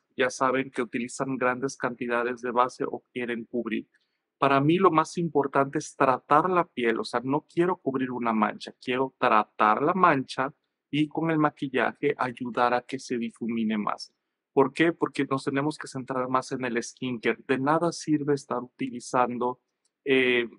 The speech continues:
maquillaje y maquillaje si no tenemos un skincare, porque esa mancha, esos brotes, esas imperfecciones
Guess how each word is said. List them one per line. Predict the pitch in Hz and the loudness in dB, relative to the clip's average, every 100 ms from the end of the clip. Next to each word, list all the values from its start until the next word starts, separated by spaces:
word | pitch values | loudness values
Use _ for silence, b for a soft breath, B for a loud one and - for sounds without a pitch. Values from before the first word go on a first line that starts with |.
| _ | _
maquillaje | - 131 - 120 123 123 135 | -2 -2 -2 -2 0 0 -2
y | |
maquillaje | 131 120 - 120 131 123 - 120 | -2 -4 -6 -2 0 0 -2 -6
si | - | -4
no | 123 120 | -4 -4
tenemos | 127 123 123 123 131 | -4 -4 -6 -6 -6
un | 123 | -8
skincare, | 120 - 135 135 123 123 | -6 -4 -4 0 0 0
porque | 123 120 123 | -4 -8 -8
esa | 123 127 | -6 -6
mancha, | 120 117 120 113 | 0 2 0 -4
esos | 120 123 123 | -10 -10 -8
brotes, | 123 120 120 123 123 | -2 0 0 -6 -6
esas | 117 127 131 | -6 -6 -8
imperfecciones | 110 123 - 117 - 131 127 135 | -6 -6 -6 -10 -4 -4 -4 -8